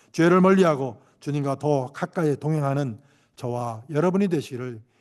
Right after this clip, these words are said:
예수 그리스도의 이름으로 축원을 드립니다. 기도하시겠습니다. 사랑과 은혜가 충만하신 하나님 아버지, 오늘 겟세마네의 밤을 묵상하게 하심에 감사드립니다. 주님께서 제자들과 함께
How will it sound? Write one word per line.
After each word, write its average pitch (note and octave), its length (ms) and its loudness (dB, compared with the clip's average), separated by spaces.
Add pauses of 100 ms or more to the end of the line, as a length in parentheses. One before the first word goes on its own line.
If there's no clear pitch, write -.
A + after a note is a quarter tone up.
(160)
예수 A#2+ 300 -12
그리스도의 C3+ 420 -8
이름으로 B2 480 -6 (200)
축원을 B2 500 -8
드립니다. A#2+ 720 -6 (720)
기도하시겠습니다. B2+ 920 -8 (1500)
사랑과 D3+ 360 -6
은혜가 C#3+ 220 -6
충만하신 C#3 540 -10
하나님 C3+ 360 -8
아버지, B2 580 -10 (560)
오늘 C#3 240 -2
겟세마네의 D3 600 -4
밤을 C3+ 360 -6
묵상하게 C3 480 -10
하심에 B2+ 360 -10
감사드립니다. A#2 880 -12 (600)
주님께서 C#3+ 480 -4
제자들과 C#3+ 500 -6
함께 C#3 480 -6